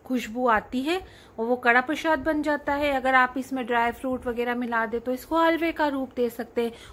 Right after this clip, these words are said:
और हलवा बनाना हो तो आप इसकी घी कम कर सकते हैं, लेकिन हमको कड़ा प्रसाद बनाना है तो हमको एक कप आटा, एक कप घी, एक कप शक्कर, ऐसा हमको measurement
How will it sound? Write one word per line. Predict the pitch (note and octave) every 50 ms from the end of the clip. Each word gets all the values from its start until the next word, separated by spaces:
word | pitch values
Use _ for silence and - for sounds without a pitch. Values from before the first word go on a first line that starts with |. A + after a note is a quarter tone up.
| - -
और | A#3+ A#3+
हलवा | C4 A#3+ A3+ A3 A3+ C4+ C#4+
बनाना | D4 D4 D4 C#4+ C#4+ D4 D4+
हो | D4+ D4+
तो | D4+ D#4 D4+
आप | D4 C#4+ C#4+ -
इसकी | C#4 C4 - - - D4
घी | B3 G#3+ A#3 C4 C4 C#4+ D#4+ E4 - - - - - - - -
कम | - B3+ B3+ D#4+ D#4
कर | - C#4+ C4 B3
सकते | - C4+ B3 - - - B3+
हैं, | B3+ C4+ F4+ A4+ A4+ - - - - - - B3
लेकिन | B3 A#3+ D#4 D4+
हमको | D#4 C#4 C4 - D4+ D4+
कड़ा | D4+ B3+ A#3 A#3 B3
प्रसाद | A#3+ D4+ D4 - E4+ D#4+ D4+
बनाना | C#4 D#4 D4+ D4+ D4+ D4+ D#4 D#4+
है | E4 D#4+
तो | D#4+ D#4+
हमको | D#4 D4 C#4 C4+ - - F4+ F#4+ F#4+ - - - - - - - - - - - - -
एक | B3 C4 C4 -
कप | - C4 B3+ B3+ C4
आटा, | A#3+ A3+ A3+ A3+ - B3 A#3+ A#3 A#3
एक | A#3 A#3 A#3 - -
कप | B3 A#3 G#3+ G3+
घी, | - A3 A3+ A3+ A#3 A#3 A#3 A3 - - - _ _ - - -
एक | G#3+ A3 A3 - -
कप | A#3 A3 -
शक्कर, | - C4 A#3 - - - A#3+ A#3
ऐसा | G#3+ A3 A#3 A#3+ - C#4 C4+
हमको | C4 B3 A3 G#3+ B3 A3+
measurement | A3 G3+ F#3 A3 A3 A3+ A#3 B3+ D4+ E4+ -